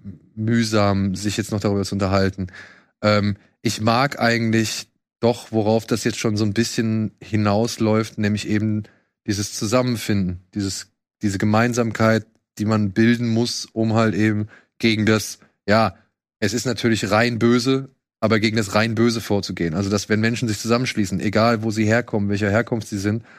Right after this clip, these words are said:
oder welche Wesen sie sind oder welcher Stamm sie sind,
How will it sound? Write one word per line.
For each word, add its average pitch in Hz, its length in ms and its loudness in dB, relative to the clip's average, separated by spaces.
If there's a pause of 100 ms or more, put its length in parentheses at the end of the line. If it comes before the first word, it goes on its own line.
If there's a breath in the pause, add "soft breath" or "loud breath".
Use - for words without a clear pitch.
(300 loud breath)
oder 107 220 2
welche 98 260 0
Wesen 120 300 2
sie 101 120 -2
sind 104 300 -4
oder 98 220 0
welcher 101 480 0
Stamm 131 400 -2
sie 110 160 -2
sind, 107 260 -2